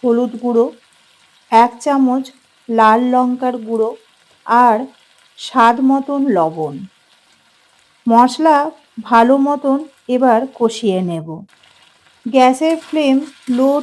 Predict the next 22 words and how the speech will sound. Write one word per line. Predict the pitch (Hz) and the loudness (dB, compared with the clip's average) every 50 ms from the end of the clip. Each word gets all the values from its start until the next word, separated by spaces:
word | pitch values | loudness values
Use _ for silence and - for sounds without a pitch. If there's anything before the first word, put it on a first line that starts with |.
| 294 311 | -4 -4
to | 302 302 | -6 -4
medium-এ | 294 277 269 262 233 254 269 269 269 277 277 277 285 285 285 | -2 0 0 0 0 0 0 0 0 0 -2 -4 -6 -8 -6
রেখে | 247 269 262 262 254 - 262 247 240 240 254 - _ _ _ _ - - _ _ _ _ _ _ - | -4 -4 -6 -6 -6 -6 -2 -2 -2 -2 -4 -6 _ _ _ _ -20 -20 _ _ _ _ _ _ -2
মিনিট | 240 247 262 269 277 302 294 - - - | 0 2 4 4 4 2 -2 -8 -6 -4
পাঁচ | 311 294 294 294 - - - - | -2 -2 -2 -4 -8 -18 -10 -4
সময় | 269 262 247 247 262 269 277 277 | -2 -2 0 0 0 0 0 -2
ধরে | 254 - 285 285 269 247 247 262 269 - - _ _ - | -4 -6 -4 0 0 2 0 0 -2 -8 -14 _ _ -6
নেড়ে | 240 226 233 240 247 254 262 277 | -2 0 0 2 2 2 2 0
চেড়ে | 262 - 294 285 262 254 254 277 285 - - _ _ _ - | 0 -4 -4 -2 0 2 0 0 -2 -8 -18 _ _ _ -20
সমস্ত | - - 277 254 247 254 277 277 - - 294 | -8 -2 0 0 0 0 -2 -4 -6 -8 -4
মশলা | 294 277 262 247 233 240 240 240 262 262 240 226 240 | -2 0 2 2 2 0 -2 -2 -2 0 0 0 0
সবজির | 240 - - 240 233 226 220 220 - 262 262 | -2 -6 -6 -6 -6 -6 -8 -10 -8 -8 -8
সাথে | 262 - 269 262 262 262 262 262 262 - | -8 -6 -6 -6 -4 -4 -6 -8 -6 -4
কষিয়ে | 233 220 220 220 - 240 240 233 | -4 -4 -4 -4 -6 -6 -4 -2
নেব, | 233 226 220 208 202 202 214 262 277 - - - _ _ _ _ _ - | -2 -2 -2 -2 -2 -4 -4 -4 -6 -14 -20 -20 _ _ _ _ _ -6
যতক্ষণ | 220 254 240 240 240 320 311 311 - 320 320 311 | -2 0 0 0 0 -4 -6 -6 -4 -4 -4 -2
না | 311 311 311 | -2 -4 -4
পর্যন্ত | 311 311 285 269 269 - - 277 285 269 262 285 | -4 -4 -4 -6 -6 -6 -6 -6 -4 -4 -4 -4
মশলা | 285 269 262 247 233 226 226 - - 262 254 | -4 -2 -2 0 0 -2 -2 -4 -6 -6 -6
থেকে | 254 - 269 262 262 - 247 247 | -6 -4 -6 -6 -4 -4 -6 -8
কাঁচা | - - - 220 214 214 214 - 247 233 226 | -6 -6 -4 -4 -4 -4 -2 -2 0 0 0
গন্ধটা | 220 226 226 233 233 233 233 269 254 262 269 233 226 254 | 0 0 -2 0 0 -2 -2 -4 -4 -2 0 0 0 0